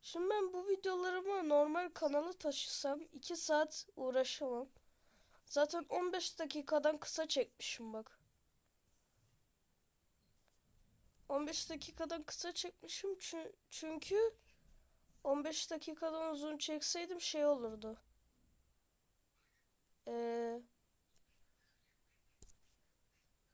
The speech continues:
He, hatırladım, on beş dakikadan uzun çekince hesabını doğrula falan diyordu herhalde.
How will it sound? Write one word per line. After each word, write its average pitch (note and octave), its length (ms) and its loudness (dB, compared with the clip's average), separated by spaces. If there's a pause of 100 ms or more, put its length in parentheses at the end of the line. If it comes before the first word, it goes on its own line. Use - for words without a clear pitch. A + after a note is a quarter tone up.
(560)
He, D#4 220 10 (440)
hatırladım, G#4 560 2 (100)
on G4+ 160 4
beş G4 240 -2
dakikadan F#4+ 560 0
uzun F#4 320 -2
çekince G4+ 640 -2
hesabını D#4 600 2
doğrula D4 420 8
falan D4+ 460 4
diyordu A#3+ 280 4
herhalde. A3 560 -2